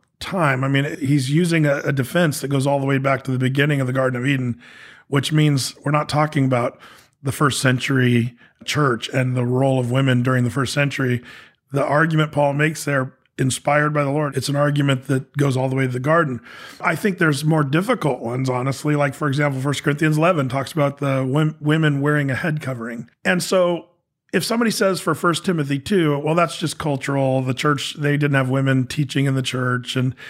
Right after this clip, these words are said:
I don't think you can make that argument with what Paul actually says about that. When you go to First Corinthians eleven and talk about the women in church and having the head coverings,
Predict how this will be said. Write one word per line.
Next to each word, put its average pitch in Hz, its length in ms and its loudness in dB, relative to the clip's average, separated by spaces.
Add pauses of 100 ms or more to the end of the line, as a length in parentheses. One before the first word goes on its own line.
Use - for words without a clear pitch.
(320)
I - 60 2
don't 190 140 2
think 180 200 -2
you 180 60 0
can 175 120 2
make 160 200 0
that 160 120 2
argument 147 360 0
with 143 140 -4
what 147 240 -4
Paul 135 260 -2
actually 120 280 -6
says 220 400 -4
about 120 280 -8
that. - 300 -8 (420)
When 185 120 2
you 170 100 2
go 180 80 4
to 165 80 -2
First 175 280 0
Corinthians 151 420 0
eleven 139 540 0
and 131 100 -4
talk 143 240 -2
about 135 460 -2
the 139 120 -4
women 143 440 -2
in 135 180 0
church 139 340 -4
and 127 120 -2
having 135 200 0
the 123 60 -2
head 143 160 -2
coverings, 135 480 -2